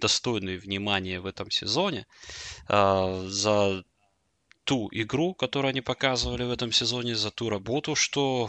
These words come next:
э, тренерским штабом, э, тренерский штаб проделал в этом сезоне. Верона отнюдь не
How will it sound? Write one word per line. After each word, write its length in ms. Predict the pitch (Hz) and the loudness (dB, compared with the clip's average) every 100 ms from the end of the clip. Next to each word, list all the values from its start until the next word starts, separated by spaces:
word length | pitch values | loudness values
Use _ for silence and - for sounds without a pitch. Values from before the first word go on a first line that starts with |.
| - | -4
э, 280 | 110 107 110 110 | -6 -6 -8 -6
тренерским 400 | 117 110 - 101 | -2 -2 -4 -4
штабом, 500 | - 107 104 101 98 - | 0 0 0 -4 -8 -12
э, 380 | 95 98 98 95 _ _ - - - - - - - - - | -8 -8 -8 -12 _ _ -20 -20 -20 -20 -20 -20 -20 -20 -10
тренерский 300 | 117 113 - | -6 -4 -2
штаб 240 | - 107 - | 0 0 0
проделал 480 | 107 101 107 101 - - - - - | 0 2 0 0 -4 -10 -14 -16 -4
в 20 | 104 | 0
этом 220 | 104 101 | 0 2
сезоне. 560 | - 101 113 120 107 107 107 104 104 95 92 90 | 4 4 2 0 2 4 2 0 -2 -8 -14 -16
Верона 800 | 95 110 110 123 139 160 131 123 | -18 -12 0 4 6 6 6 4
отнюдь 540 | 113 117 117 104 - | 2 -2 -4 -2 -2
не 480 | 104 98 98 95 | -2 -2 -2 -4